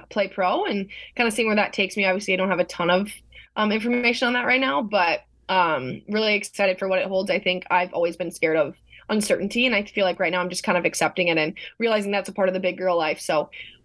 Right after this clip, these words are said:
hoping that, um, those things work out for me. But yeah, I'm super excited to be able to ke-, continue with Team U S A and obviously hold close my years of the Gophers, come back, support the girls who gave me all their, all their time and energy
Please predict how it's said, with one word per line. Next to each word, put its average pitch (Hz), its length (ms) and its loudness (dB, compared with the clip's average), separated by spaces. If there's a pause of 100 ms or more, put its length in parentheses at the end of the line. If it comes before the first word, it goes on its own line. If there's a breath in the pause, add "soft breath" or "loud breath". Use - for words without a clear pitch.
(140)
hoping 254 380 0
that, 220 300 0
um, 185 520 0 (160)
those 208 260 2
things 220 220 0
work 202 160 2
out 254 160 2
for 302 60 -8
me. 262 100 -2
But 208 100 0
yeah, 202 120 4
I'm 196 100 0
super 214 260 0
excited 196 360 2
to 190 40 -8
be 196 80 0
able 185 140 2
to 185 200 2 (160)
ke-, 196 220 -4
continue 196 320 2
with 185 100 -2
Team 190 160 0
U 185 40 2
S 185 160 0
A 190 220 4
and 185 140 -2 (220 loud breath)
obviously 190 520 0 (180 loud breath)
hold 240 260 4
close 214 340 -2
my 202 120 2
years 190 260 2
of 185 60 -6
the 185 80 -4
Gophers, 185 400 4
come 185 180 -4
back, 180 260 2
support 180 360 2
the 170 60 -6
girls 170 340 0
who 180 240 0 (180 loud breath)
gave 202 200 2
me 202 80 -2
all 185 300 0
their, 180 280 0 (160 loud breath)
all 233 140 0
their 233 100 2
time 214 220 0
and 202 80 -2
energy 196 280 0